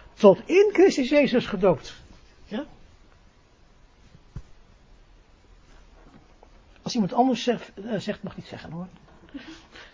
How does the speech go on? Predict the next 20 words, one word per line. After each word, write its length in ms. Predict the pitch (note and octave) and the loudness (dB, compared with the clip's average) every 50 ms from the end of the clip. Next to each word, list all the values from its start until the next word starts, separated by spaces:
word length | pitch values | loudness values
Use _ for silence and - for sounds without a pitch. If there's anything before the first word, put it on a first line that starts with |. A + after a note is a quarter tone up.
| - - | -20 -16
Anders 240 | - F3+ E3+ - - | -12 -12 -12 -12 -14
zeggen. 220 | - - - - - - - _ _ - C#4 - - D#4+ - - - - - - - - - - - - - - - - C4+ C#4 - - _ _ _ _ _ _ _ _ _ _ _ _ _ - - _ _ _ _ _ _ _ _ _ _ | -18 -20 -20 -20 -20 -20 -20 _ _ -18 -18 -16 -16 -20 -20 -20 -20 -20 -18 -16 -16 -14 -14 -12 -8 -6 -6 -6 -6 -10 -18 -20 -20 -20 _ _ _ _ _ _ _ _ _ _ _ _ _ -20 -20 _ _ _ _ _ _ _ _ _ _
Ja 260 | - G#3 A3+ C4+ F4 | 0 2 4 4 4
of 120 | F#4+ - - | 2 0 -2
nee? 300 | B3+ E3+ D3+ - - - _ _ _ _ _ _ _ - - - - - - _ _ - - - _ - _ _ - - - - - | -2 -2 -2 -4 -8 -14 _ _ _ _ _ _ _ -20 -20 -20 -20 -20 -20 _ _ -20 -20 -20 _ -20 _ _ -20 -20 -20 -14 -4
Laten 220 | - B3 C#4+ C#4 | 2 2 4 4
we 60 | D#4 - | 2 2
het 80 | D#4 C#4 | 0 0
even 100 | B3+ C#4 | 0 0
anders 260 | C#4+ A#3+ G3 - - | 0 0 0 -2 -4
bekijken. 400 | - - - D#3+ C#3 C#3+ C3+ B2+ - - - - - - - | -10 -12 -10 -10 -10 -12 -14 -20 -20 -20 -20 -20 -20 -12 -4
Laten 160 | G3+ G#3+ A3 | -4 -2 -2
we 60 | B3 | -2
het 100 | - - | -2 0
zo 160 | - E4 E4+ | 2 2 2
bekijken. 460 | D#4+ C4+ - - F3 D3 - - - - _ - | 2 0 0 0 -2 -2 -2 -12 -20 -20 _ -8
Laten 220 | F#3+ A3+ C#4+ C#4+ | -4 -4 -4 -2
we 60 | - | -4
het 80 | A#3 F3+ | -4 0
nu 180 | G#3 A3 - | 0 0 -2